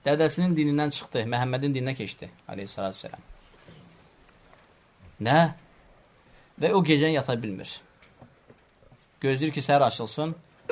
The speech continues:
və getsin dostun yanına. Səhər gəlir dostun yanına,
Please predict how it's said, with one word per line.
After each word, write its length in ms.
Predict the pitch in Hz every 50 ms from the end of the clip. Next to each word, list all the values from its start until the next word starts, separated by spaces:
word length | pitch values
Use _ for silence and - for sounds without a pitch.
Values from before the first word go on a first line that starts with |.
| - - - - - -
və 80 | - 135
getsin 280 | 139 139 123 - 151 143
dostun 280 | 127 117 - - 113 104
yanına. 300 | 95 95 98 90 92 - - _ _ - _ - - - - _ -
Səhər 240 | - - 196 220 247 233
gəlir 180 | 214 208 220 208
dostun 360 | 185 190 165 - - 196 196 180
yanına, 460 | 156 139 135 131 127 127 139 165 180